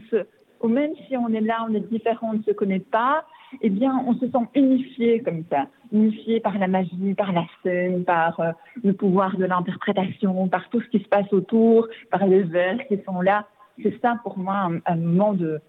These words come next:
de spectacle, au fait. Et, et chez maman, ils ont ça. Ils ont cette envie de partager au public.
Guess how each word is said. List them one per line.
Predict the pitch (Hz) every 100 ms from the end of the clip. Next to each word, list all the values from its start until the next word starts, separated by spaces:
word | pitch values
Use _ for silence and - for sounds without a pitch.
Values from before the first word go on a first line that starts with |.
| -
de | 175 170
spectacle, | - 180 - 170 160 - 170
au |
fait. | 151 147 - - - 262
Et, | 214 208 202 - - -
et | 214 202 196
chez | 226
maman, | 254 220 214 247 254 247
ils | 208 190
ont | 220 233 196
ça. | 160 - -
Ils | 202 226
ont | 254 254
cette | 185
envie | 202 196 226
de | 185
partager | 165 - 214 - - 185 170 185 190
au | 170
public. | - 143 151 -